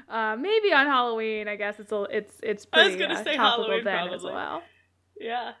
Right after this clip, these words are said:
Speaker 1: But,
Speaker 2: Oh, man.
Speaker 1: yeah.
Speaker 2: So the, the Thrillers try to get on the ship, and Nat realizes this whole thing about the mage marks, but they get away, and they sail off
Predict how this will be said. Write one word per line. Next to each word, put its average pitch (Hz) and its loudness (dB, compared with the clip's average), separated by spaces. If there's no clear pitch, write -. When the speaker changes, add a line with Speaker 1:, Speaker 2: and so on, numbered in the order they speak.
Speaker 1:
But, 220 -14
Speaker 2:
Oh, 233 2
man. 202 -4
Speaker 1:
yeah. 180 -4
Speaker 2:
So 277 2
the, 285 -6
the 285 -2
Thrillers 330 -2
try 247 2
to 262 -4
get 247 -4
on 262 -4
the 269 -8
ship, 160 -4
and 185 -6
Nat 190 2
realizes 196 -2
this 208 -18
whole 170 -8
thing 185 -10
about 180 -10
the 175 -14
mage 127 -10
marks, 135 -10
but 165 -12
they 175 -4
get 180 -4
away, 143 -2
and 175 -8
they 160 -4
sail 240 0
off 175 0